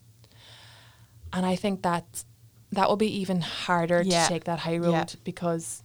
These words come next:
Speaker 1: she never apologized or never, you know, felt guilty. Well, not that we know of anyway.
Speaker 2: But she didn't show that she felt
Speaker 1: Yeah.
Speaker 2: guilty.
Speaker 1: So the last thing that I could learn about her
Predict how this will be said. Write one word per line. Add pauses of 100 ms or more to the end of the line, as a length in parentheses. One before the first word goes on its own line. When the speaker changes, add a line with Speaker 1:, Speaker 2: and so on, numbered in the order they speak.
Speaker 1:
she
never
apologized
or
never, (340)
you
know, (240)
felt
guilty.
Well,
not
that
we
know
of
anyway.
Speaker 2:
But
she
didn't
show (180)
that
she
felt
Speaker 1:
Yeah.
Speaker 2:
guilty. (1400)
Speaker 1:
So (920)
the
last
thing
that
I
could
learn
about
her